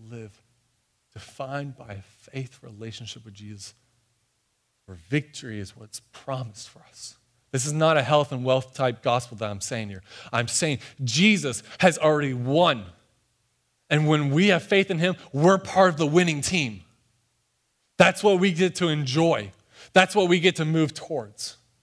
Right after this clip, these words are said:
Imagine what this realization would do for our lives individually. When we go through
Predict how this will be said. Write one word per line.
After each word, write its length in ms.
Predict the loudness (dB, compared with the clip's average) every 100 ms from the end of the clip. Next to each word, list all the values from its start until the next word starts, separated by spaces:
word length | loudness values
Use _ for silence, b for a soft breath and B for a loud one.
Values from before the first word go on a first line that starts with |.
| _ _ _ _ _ _ _ _ _ _ _ _ _ _ _ _ B -6
Imagine 480 | 0 2 2 0
what 160 | -2 -4
this 220 | -6 -6
realization 580 | -4 -4 -2 -4 -6 -8
would 120 | -8
do 200 | -8 -8
for 360 | -8 -12 -12 -12 B B -6
our 160 | -2 -2
lives 400 | 0 -2 -4 -10
individually. 480 | -10 -8 -10 -12 -20 _ _ _ _ _ _ _ _ _ _ _ _ _ _ _ _ _ _ _ B -6
When 220 | -4 0
we 180 | 0 0
go 280 | 0 0
through 360 | -2 -6 -6